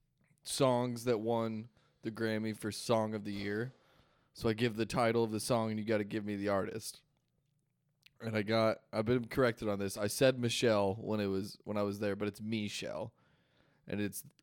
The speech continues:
a Beatles song. I think I've, I, it's a lesser known Beatles song for some reason, but it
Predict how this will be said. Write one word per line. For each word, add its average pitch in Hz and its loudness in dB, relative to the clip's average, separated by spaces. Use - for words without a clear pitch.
a 117 2
Beatles 101 0
song. 92 -8
I 107 -2
think 110 0
I've, 98 -2
I, 110 2
it's 110 4
a 113 0
lesser 123 2
known 110 -2
Beatles 98 -6
song 104 -8
for 104 -10
some 101 -6
reason, 98 -6
but 101 0
it 95 -2